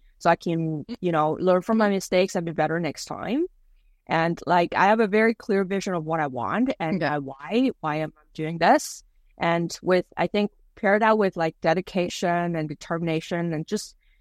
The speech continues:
Speaker 1: being my true, authentic self, I think that really comes through when I talk to my clients.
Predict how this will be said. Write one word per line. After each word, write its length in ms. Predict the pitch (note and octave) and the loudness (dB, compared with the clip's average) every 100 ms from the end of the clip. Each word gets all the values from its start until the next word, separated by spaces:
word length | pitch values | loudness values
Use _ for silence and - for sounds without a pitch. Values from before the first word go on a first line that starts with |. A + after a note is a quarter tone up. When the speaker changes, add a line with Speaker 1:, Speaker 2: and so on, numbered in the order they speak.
| - | 2
Speaker 1:
being 240 | B3 D#4+ D4 | 4 4 4
my 200 | G3+ F#3 | 4 2
true, 480 | - - G#3+ G#3+ | -2 2 4 4
authentic 520 | - E3 - E3 A3+ - | 2 -4 -4 -6 -6 -8
self, 380 | - D#3+ D4+ G#4 _ - | -4 0 0 -2 _ -4
I 80 | E3 | -2
think 240 | G#3+ G3+ | 0 0
that 140 | F#3 E3+ | 0 2
really 240 | F#3 F3+ | 4 2
comes 380 | - F3 F3 - | 0 -4 -2 -4
through 300 | - E3+ E3+ | -2 0 0
when 180 | E3 E3 | 0 0
I 100 | D#3 | 0
talk 260 | - D#3 - | -2 -8 -6
to 100 | F3+ | -2
my 140 | D3 | -2
clients. 540 | - C#3+ C3+ F#3 - | -2 -4 -2 -2 -6